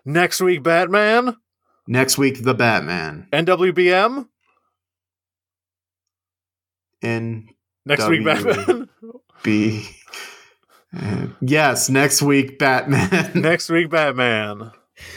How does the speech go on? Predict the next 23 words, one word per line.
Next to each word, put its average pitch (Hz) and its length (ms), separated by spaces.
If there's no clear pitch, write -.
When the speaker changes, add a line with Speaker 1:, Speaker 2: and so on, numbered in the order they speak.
Speaker 2:
Yeah, 120 180
next 160 280
week. 151 280
Making 156 260
the 170 60
promise 170 360
here 165 180
and 165 80
now. 95 480
Gonna 110 340
coordinate, 120 800
uh, 113 420
you 123 140
know, 104 140
with 104 80
Jamie 120 540
so 107 160
we 101 60
can 107 120
go 113 100
see 117 180
it 113 100
together. 107 580